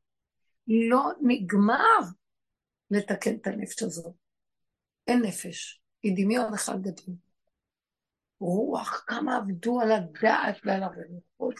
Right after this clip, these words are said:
ועל הנפש. אין כלום. סליחה, כמה ספרים נכתבו. מי שחי ביחידה,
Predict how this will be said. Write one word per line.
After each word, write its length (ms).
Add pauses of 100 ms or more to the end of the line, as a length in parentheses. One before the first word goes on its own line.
ועל 160
הנפש. 960 (1900)
אין 160
כלום. 200 (1200)
סליחה, 320 (640)
כמה 280
ספרים 580
נכתבו. 680 (1400)
מי 100
שחי 480
ביחידה, 600